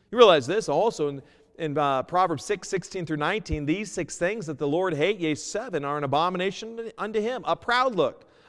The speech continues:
a lying tongue, and hands that shed innocent blood, and heart that deviseth wicked imaginations, feet that be swift in running to mischief, a false witness that speaketh lies, and he that soweth discord among brethren."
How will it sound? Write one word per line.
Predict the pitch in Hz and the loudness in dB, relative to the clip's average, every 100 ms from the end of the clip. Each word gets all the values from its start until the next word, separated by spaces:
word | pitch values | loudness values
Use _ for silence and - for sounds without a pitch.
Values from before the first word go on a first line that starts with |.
| - | 4
a | 214 | 6
lying | 220 233 262 247 | 8 6 4 -2
tongue, | 170 147 110 117 _ _ | -4 -4 -6 -12 _ _
and | 185 | -4
hands | 196 202 285 254 | 2 2 2 0
that | 190 | -2
shed | - 175 | 2 2
innocent | 165 147 147 123 | 2 0 -4 -2
blood, | 123 107 | 0 0
and | 202 | -2
heart | 190 208 254 262 | -2 0 0 -2
that | 180 | -6
deviseth | 175 156 208 247 160 123 | -4 -2 -2 -2 -4 -4
wicked | 131 247 - 165 | 6 6 6 0
imaginations, | 160 185 165 175 214 151 123 | -2 -2 -2 -4 -4 -6 -10
feet | - 269 185 - - - - | -4 -4 -4 -12 -20 -8 -2
that | 180 | 0
be | 180 | -2
swift | - 240 269 170 | -2 4 6 4
in | 160 | 0
running | 175 247 214 | 2 2 0
to | 170 | -4
mischief, | 165 240 - 165 | 0 0 -2 -2
a | 190 | -2
false | - - 254 277 - | -2 -2 0 0 -2
witness | 202 190 262 269 254 240 | -2 2 2 2 -10 -8
that | 165 135 | -10 -10
speaketh | - 233 233 233 | -10 -10 -6 -4
lies, | 208 202 185 151 127 | -2 -2 0 -2 -4
and | 123 | -10
he | 120 185 | -8 -6
that | 156 - | -4 -4
soweth | 170 160 135 | -2 -2 -2
discord | 135 151 - 131 120 | -6 -8 -6 -4 -4
among | 117 123 | -6 -10
brethren." | 135 - - - | -12 -16 -16 -20